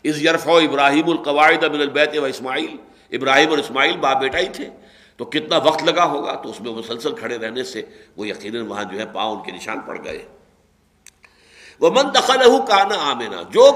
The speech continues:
کوئی بھی اس میں داخل ہو جاتا ہے وہ امن میں آ جاتا ہے۔ یہ بھی ایک بہت بڑی نشانی ہے خانہ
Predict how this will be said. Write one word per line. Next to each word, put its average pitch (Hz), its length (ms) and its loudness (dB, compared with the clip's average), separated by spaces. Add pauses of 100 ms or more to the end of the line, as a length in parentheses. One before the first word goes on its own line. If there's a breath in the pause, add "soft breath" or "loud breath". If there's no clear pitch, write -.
کوئی 269 180 6
بھی 277 120 -4
اس 254 180 -2
میں 233 180 2
داخل 196 320 2
ہو 170 160 2
جاتا 151 420 4
ہے 156 140 6
وہ 147 280 4 (100)
امن 175 360 2
میں 101 100 -10
آ 80 100 -8
جاتا - 340 -16
ہے۔ 92 60 -10
یہ 156 180 4
بھی 151 140 0
ایک 110 240 0
بہت 233 240 8
بڑی 175 200 4
نشانی 120 460 -4
ہے 110 80 -2
خانہ 104 300 -6